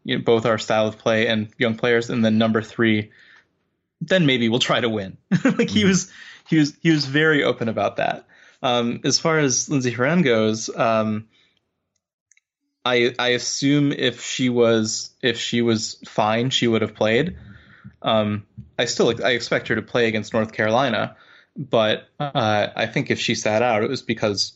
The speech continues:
Speaker 1: something was actually hurting as
Speaker 2: Mm-hmm.
Speaker 1: opposed to, "We're just gonna rest her."
Speaker 2: Um, I doubt it was this, but do you know how much, like, turf burn has factored into things? We talked about this last time, but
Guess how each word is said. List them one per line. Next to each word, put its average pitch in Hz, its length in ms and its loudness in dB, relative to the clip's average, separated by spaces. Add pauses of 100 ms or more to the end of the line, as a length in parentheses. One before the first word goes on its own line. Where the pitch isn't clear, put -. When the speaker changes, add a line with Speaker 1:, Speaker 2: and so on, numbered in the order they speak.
(240)
Speaker 1:
something 120 300 -2
was 113 180 0
actually 113 360 -2
hurting 113 400 0
as 113 100 -2
Speaker 2:
Mm-hmm. 90 120 -4
Speaker 1:
opposed 107 300 0
to, 107 400 0
"We're 120 140 2
just 110 220 -2
gonna 101 140 -2
rest 107 280 -2
her." 110 240 -2 (1080)
Speaker 2:
Um, 139 320 0
I 135 140 -2
doubt 196 220 2
it 147 60 0
was 110 200 -2
this, 110 300 0
but 104 160 -8
do 117 120 -6
you 208 100 0
know 185 300 2
how 147 260 -2
much, 143 480 -8
like, 90 220 -6
turf - 320 -6
burn 123 240 -2
has 120 220 -8
factored 120 380 -6
into 127 200 -6
things? 131 340 -4
We 135 80 -10
talked 151 200 -2
about 123 160 -2
this 92 140 -8
last 95 280 -2
time, 82 260 -4
but 85 180 -6